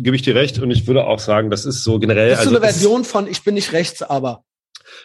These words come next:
Speaker 1: Ja, aber das weißt du ja, es ist ja heutzutage besonders wichtig, Haltung zu zeigen. Also, weil man
Speaker 2: Ja,
Speaker 1: sieht,
Speaker 2: klar.
Speaker 1: äh, ne?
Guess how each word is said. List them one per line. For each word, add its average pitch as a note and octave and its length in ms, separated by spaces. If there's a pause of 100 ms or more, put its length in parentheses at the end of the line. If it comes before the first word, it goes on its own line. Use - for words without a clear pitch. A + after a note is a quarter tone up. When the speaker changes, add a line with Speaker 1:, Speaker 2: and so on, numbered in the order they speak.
(120)
Speaker 1:
Ja, D3 200
aber F#3 120
das F3 120
weißt G3 220
du B2 60
ja, A2 40
es A2 100
ist C3+ 120
ja C3+ 100
heutzutage C#3+ 440
besonders C#3 400
wichtig, G#2 280
Haltung G#2 260
zu - 120
zeigen. G#2 580
Also, G#2 380
weil G#2 240
man G2+ 120
Speaker 2:
Ja, - 40
Speaker 1:
sieht, C3 100
Speaker 2:
klar. D3+ 580 (240)
Speaker 1:
äh, B2 40
ne? E3 180